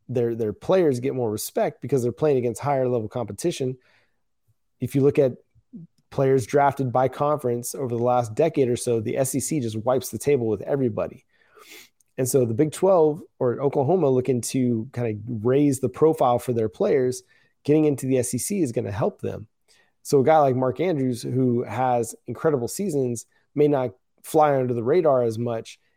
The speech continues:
and does go to go in the first round, the second round.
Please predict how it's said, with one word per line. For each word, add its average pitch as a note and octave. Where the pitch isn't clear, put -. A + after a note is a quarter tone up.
and B2+
does E3
go C3+
to A#2+
go C3
in B2
the A#2
first B2+
round, A2+
the A2
second C3
round. A2